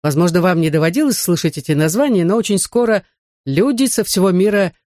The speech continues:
ринутся их посетить». «Как я понимаю, мисс Джеймс выступала в качестве одного из ваших инвесторов».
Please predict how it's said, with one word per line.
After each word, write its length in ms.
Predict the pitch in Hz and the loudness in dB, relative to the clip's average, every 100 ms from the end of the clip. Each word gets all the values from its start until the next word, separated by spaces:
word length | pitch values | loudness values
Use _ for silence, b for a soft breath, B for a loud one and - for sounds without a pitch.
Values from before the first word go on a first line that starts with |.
| - | -2
ринутся 540 | 170 254 240 - - | 0 2 2 0 0
их 200 | 214 - | 0 -2
посетить». 680 | - 190 180 262 269 - - _ _ _ _ _ _ _ _ _ _ _ _ | -4 -2 -2 -2 -4 -6 -10 _ _ _ _ _ _ _ _ _ _ _ _
«Как 160 | 139 139 | -4 -4
я 80 | |
понимаю, 480 | 127 139 131 131 143 | -2 0 0 2 2
мисс 280 | 196 202 - | 2 0 -2
Джеймс 600 | 147 156 175 208 - - | -2 0 2 0 0 -2
выступала 520 | 165 170 175 196 196 | -2 -2 -2 0 -2
в 80 | 185 | -2
качестве 400 | 185 185 - 190 | -4 -2 -2 0
одного 320 | 170 165 175 | 0 0 0
из 100 | 185 | 0
ваших 340 | 160 185 190 - | 0 -2 -2 -2
инвесторов». 680 | 214 226 170 - 135 - | -2 -2 -2 -4 -6 -8